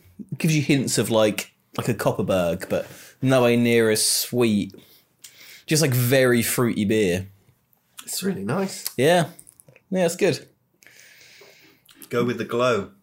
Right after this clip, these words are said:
Speaker 1: Well done, Brewdog. Sponsor of this episode.
Speaker 2: It's, it's very nearly
Speaker 1: <laughs>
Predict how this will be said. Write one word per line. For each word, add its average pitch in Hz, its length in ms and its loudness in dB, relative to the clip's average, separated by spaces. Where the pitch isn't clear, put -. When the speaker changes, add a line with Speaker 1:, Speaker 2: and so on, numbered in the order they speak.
Speaker 1:
Well 165 160 4
done, 170 140 2
Brewdog. 156 520 2
Sponsor 143 380 0
of 127 40 2
this 120 160 -2
episode. 123 400 0
Speaker 2:
It's, - 480 -8
it's 117 220 -6
very 139 500 0
nearly 98 680 -4
Speaker 1:
<laughs> 185 380 -2